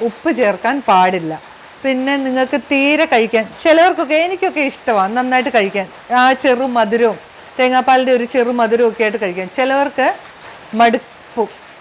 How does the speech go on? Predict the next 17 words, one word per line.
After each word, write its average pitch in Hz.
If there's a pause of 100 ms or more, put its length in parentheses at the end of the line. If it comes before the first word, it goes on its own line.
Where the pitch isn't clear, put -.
(180)
അതുകൊണ്ട് 262
നിങ്ങൾ 240
എന്താ 226
ചെയ്യേണ്ടത് 226
വെച്ചാൽ 247
ഒരു 262
പപ്പടം 247
കൂട്ടിയിട്ടോ 208 (240)
പപ്പടം 226
ചുട്ടോ, 214 (540)
അല്ലെങ്കിൽ 302 (260)
അതും 339
പറ്റൂല 247 (160)
എങ്കിൽ, 208 (640)
ഏഹ്, 220 (160)
മീൻ്റെ 269 (160)
ചാറില്ലേ, 214